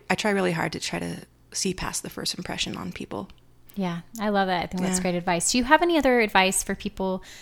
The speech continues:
Speaker 2: who may be experiencing depression or anxiety? Um, yeah, just any advice you'd wanna give them, or whether that's tools or just,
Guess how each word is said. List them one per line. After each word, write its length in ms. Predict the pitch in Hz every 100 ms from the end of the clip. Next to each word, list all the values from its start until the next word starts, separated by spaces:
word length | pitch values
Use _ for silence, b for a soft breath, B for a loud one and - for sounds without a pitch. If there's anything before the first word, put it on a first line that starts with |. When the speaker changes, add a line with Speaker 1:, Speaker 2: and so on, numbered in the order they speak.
| B -
Speaker 2:
who 80 | 208
may 120 | 196
be 100 | 196
experiencing 580 | 190 - 185 180 - 175
depression 640 | 160 180 185 - 175 175
or 160 | 170 165
anxiety? 720 | 165 165 165 165 170 170 170 B B B B
Um, 500 | - 170 160 160 160 - _ _
yeah, 140 | 240 240
just 180 | 220 -
any 200 | 202 247
advice 360 | 214 170 175
you'd 140 | 196 185
wanna 200 | 170 165
give 280 | 156 156 -
them, 360 | 165 170 170
or 320 | 170 156 151 147 - _ - _ _ _
whether 260 | 185 180 175
that's 220 | 143 -
tools 720 | - 233 233 226 220 214 196
or 220 | - 170
just, 80 | 160